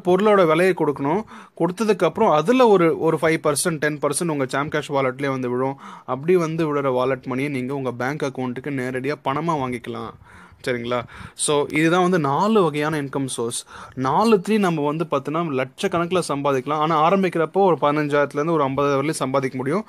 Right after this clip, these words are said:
அஹ், அதுக்கப்புறம் போக, போக, போக லட்சக்கணக்கில் சம்பாதிக்கலாம். எப்படின்னு நான் தெளிவா சொல்ல போறேன். Just ஒரு டூ மினிட்ஸ்ல இந்த வீடியோ முடிஞ்சிரும். நல்லா தெளிவா கவனிங்க. என்ன நீங்க பண்ணணும் இப்போ? டெய்லியும் வந்து ஒரு, ஒரு மணி நேரம் வேலை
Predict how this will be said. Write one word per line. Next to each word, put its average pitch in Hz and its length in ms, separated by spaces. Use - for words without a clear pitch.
அஹ், 139 200
அதுக்கப்புறம் 202 480
போக, 190 200
போக, 190 200
போக 185 280
லட்சக்கணக்கில் 151 540
சம்பாதிக்கலாம். 120 380
எப்படின்னு 175 240
நான் 185 220
தெளிவா 170 300
சொல்ல 165 240
போறேன். 143 320
Just 214 240
ஒரு 185 180
டூ 226 140
மினிட்ஸ்ல 220 340
இந்த 175 140
வீடியோ 175 260
முடிஞ்சிரும். 170 500
நல்லா 175 220
தெளிவா 208 320
கவனிங்க. 151 440
என்ன 226 340
நீங்க 185 320
பண்ணணும் 139 300
இப்போ? - 220
டெய்லியும் 247 460
வந்து 214 220
ஒரு, 170 120
ஒரு 170 180
மணி 170 160
நேரம் 180 180
வேலை 135 180